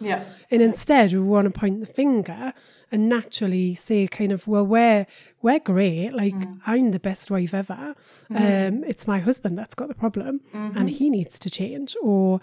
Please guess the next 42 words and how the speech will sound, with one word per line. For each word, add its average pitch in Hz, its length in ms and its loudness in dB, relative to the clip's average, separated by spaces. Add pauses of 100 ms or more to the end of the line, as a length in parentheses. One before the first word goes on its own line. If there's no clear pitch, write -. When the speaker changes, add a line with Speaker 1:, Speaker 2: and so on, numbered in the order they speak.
Speaker 1:
Yeah. 190 160 -12
Speaker 2:
vice 190 260 -2
versa. 233 480 -2 (480)
Um, 214 400 4 (120)
so 240 200 4
we're 220 120 6
quick - 340 0
to - 100 -4
kind 214 300 2
of, 190 260 0 (220)
you 220 120 2
know, 202 160 2
put - 180 -6
ourselves 196 460 -2
up 247 140 -4
there 196 220 0
on 190 120 2
a 190 100 -2 (380)
pedestal 202 580 0
where, 196 320 2 (180)
you 226 140 2
know, 190 220 0 (120)
"I'm 226 180 2
the 202 80 2
best - 280 -4
one 190 140 2
in 175 100 0
the 175 80 -2
relationship," 240 500 0
Speaker 1:
<laughs> 262 100 -8
Speaker 2:
obviously. 226 600 -4 (200)
Speaker 1:
Yeah. 202 760 2
Speaker 2:
Um, 190 200 0 (140)
I 208 140 2
haven't 185 180 4
got 233 120 0
any 208 120 2
problems, 185 480 0 (140)
obviously. 240 520 6
Speaker 1:
<laughs> 247 80 2 (120)
Obviously. 190 380 -2
Speaker 2:
Um, 214 460 8